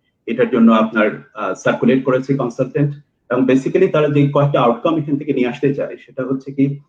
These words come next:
to develop green banking and green financing guideline for Sharia based bank, assess and develop green sukuk guidelines, develop environmental and social risk management guidelines, supervision and training and, uh, manual, এটা হচ্ছে কি ক্যাপাসিটি বিল্ডিং এর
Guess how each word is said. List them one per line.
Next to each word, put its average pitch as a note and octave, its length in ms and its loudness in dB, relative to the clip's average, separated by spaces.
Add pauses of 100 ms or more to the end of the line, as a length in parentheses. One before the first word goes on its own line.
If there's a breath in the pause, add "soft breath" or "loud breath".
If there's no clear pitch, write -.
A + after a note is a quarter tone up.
(280)
to C3+ 80 4
develop B2+ 280 2
green D3 320 2
banking E3 320 2
and C3 100 0
green B2 320 0
financing B2+ 460 0
guideline A2+ 400 0
for - 100 -4
Sharia A#2+ 300 -6
based A2+ 300 -8
bank, C#3 280 -16 (600)
assess D3 380 0
and C3 120 6
develop B2+ 320 2
green B2 140 -2
sukuk A#2+ 320 -6
guidelines, A#2+ 520 -4 (400)
develop C3 320 0
environmental C3 520 2
and B2 200 -10
social A2+ 300 -4
risk A2+ 220 -6
management - 440 -20 (100)
guidelines, - 400 -16 (480)
supervision C#3 500 4
and C3 180 4
training C3+ 320 4
and, A2+ 140 2
uh, - 760 -8
manual, A#2 300 0
এটা A2+ 200 -2
হচ্ছে A#2 180 -8
কি A2+ 200 -8
ক্যাপাসিটি B2+ 640 -6
বিল্ডিং G#2+ 240 -12
এর - 60 -20